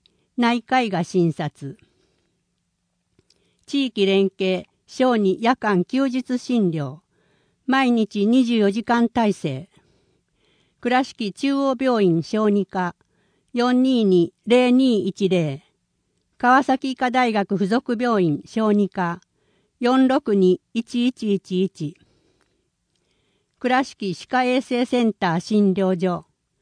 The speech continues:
日曜祝日休日、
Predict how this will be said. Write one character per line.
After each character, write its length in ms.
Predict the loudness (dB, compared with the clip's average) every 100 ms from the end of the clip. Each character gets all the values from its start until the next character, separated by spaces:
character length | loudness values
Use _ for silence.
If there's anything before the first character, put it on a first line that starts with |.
| _ _ _ -6
日 300 | -4 -4 -2
曜 200 | 0 0
祝 300 | -2 -6 -6
日 300 | -6 -8 -8
休 260 | -4 -2 -2
日、 520 | -4 -8 -4 -4